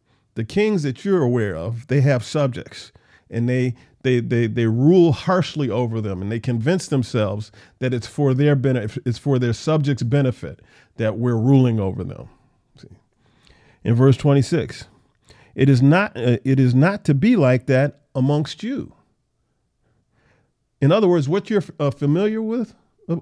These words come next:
apostles, this isn't how it's going to be amongst you. On the contrary, whoever is greatest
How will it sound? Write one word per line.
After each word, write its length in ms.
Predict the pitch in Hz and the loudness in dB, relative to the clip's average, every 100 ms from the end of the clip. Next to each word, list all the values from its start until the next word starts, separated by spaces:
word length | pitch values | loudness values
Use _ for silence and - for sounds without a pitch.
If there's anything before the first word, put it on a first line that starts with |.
| - | -6
apostles, 680 | 160 208 131 - - - _ _ _ _ _ _ _ _ _ _ _ _ _ _ _ - | -6 -6 -8 -10 -12 -14 _ _ _ _ _ _ _ _ _ _ _ _ _ _ _ -16
this 400 | 135 147 175 - | -10 -4 -2 -2
isn't 280 | 160 151 - | -2 -2 -4
how 240 | 139 139 | -4 -2
it's 80 | 127 | -4
going 260 | 143 131 | -4 -4
to 120 | 113 120 | -4 -6
be 400 | 131 139 95 101 - | -2 -2 -2 -8 -6
amongst 480 | 110 110 104 - | -4 -4 -6 -8
you. 260 | 139 117 - | -6 -6 -6
On 160 | - 139 | -2 -2
the 60 | 139 | -2
contrary, 800 | - 247 339 - 139 71 - _ - - _ | -4 -4 -4 -4 -4 -6 -10 _ -20 -20 _
whoever 560 | 160 185 170 208 214 214 | 2 2 2 0 0 -2
is 260 | 156 139 | 0 -2
greatest 500 | 113 160 208 196 170 | -2 0 0 0 -2